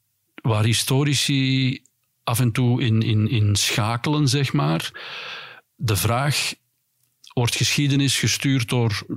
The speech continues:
grotere processen of kunnen... In, ja, misschien is het antwoord, het is en, en, en dan is de vraag, eh, te dom om los te lopen.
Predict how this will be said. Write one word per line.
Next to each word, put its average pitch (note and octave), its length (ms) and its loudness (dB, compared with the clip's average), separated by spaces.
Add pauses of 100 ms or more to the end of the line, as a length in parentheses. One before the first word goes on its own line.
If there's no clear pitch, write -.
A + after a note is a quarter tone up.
grotere A#2+ 560 0
processen C#3+ 680 0
of - 240 -4
kunnen... A#2+ 360 2
In, A#2 220 0
ja, G2 200 -2 (420)
misschien A#2+ 380 0
is A2 100 0
het G2+ 120 -2
antwoord, A#2 520 -2 (360)
het A2+ 160 -2
is G#2 220 -2
en, G#2 220 -2
en, B2 300 0
en G2+ 160 0
dan F#2+ 460 -2
is G#2 160 0
de G#2 80 -2
vraag, G#2 420 -4
eh, G2+ 200 0
te G2+ 240 -6
dom G#2+ 180 0
om G2+ 100 2
los C3 160 0
te C#3+ 100 -2
lopen. C#3 320 0